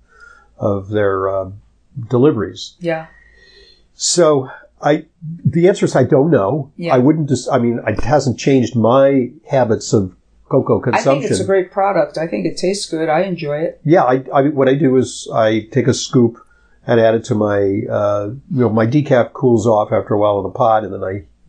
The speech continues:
Speaker 1: heat it up and mix it in with the,
Speaker 2: Uh-huh.
Speaker 1: and I make a mocha kind of thing.
Speaker 2: Nice.
Speaker 1: And it's
Speaker 2: Very
Speaker 1: really,
Speaker 2: nice.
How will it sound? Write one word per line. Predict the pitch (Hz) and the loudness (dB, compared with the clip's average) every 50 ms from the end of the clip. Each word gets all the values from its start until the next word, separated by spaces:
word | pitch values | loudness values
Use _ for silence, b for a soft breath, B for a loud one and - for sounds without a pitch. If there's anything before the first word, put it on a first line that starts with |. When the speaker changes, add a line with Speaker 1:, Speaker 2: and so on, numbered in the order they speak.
| - 117 | -14 -14
Speaker 1:
heat | - _ - 135 120 | -12 _ 0 2 4
it | 113 | 4
up | 113 104 101 - _ - | 2 0 0 -4 _ -8
and | 110 101 101 | -6 -4 -2
mix | 107 107 107 - - | -2 -2 -2 -2 -2
it | 127 104 | 0 0
in | 98 95 95 95 | 0 -2 -2 -6
with | 92 90 90 _ | -8 -10 -10 _
the, | - - 95 | -4 -4 -2
Speaker 2:
Uh-huh. | 95 - - 180 185 202 202 b b b b b b | -2 -2 0 0 -2 -2 -4 b b b b b b
Speaker 1:
and | _ 120 120 | _ 0 0
I | 123 | 2
make | 120 131 117 120 | 2 2 2 2
a | 117 | 0
mocha | 110 113 117 123 131 127 - 139 113 107 101 101 - _ _ _ _ | 2 4 4 4 2 4 2 0 2 2 0 -2 -6 _ _ _ _
kind | - - 110 101 | -4 -2 0 2
of | 440 494 | 2 2
thing. | 480 440 330 | 4 2 2
Speaker 2:
Nice. | - - - - - - - | 0 -2 -8 -10 -10 -10 -4
Speaker 1:
And | - 151 160 | 0 2 2
it's | 147 - | 2 0
Speaker 2:
Very | - - 143 151 180 | -2 -2 0 0 2
Speaker 1:
really, | 214 226 214 208 190 | 2 4 4 4 4
Speaker 2:
nice. | 175 165 | 4 0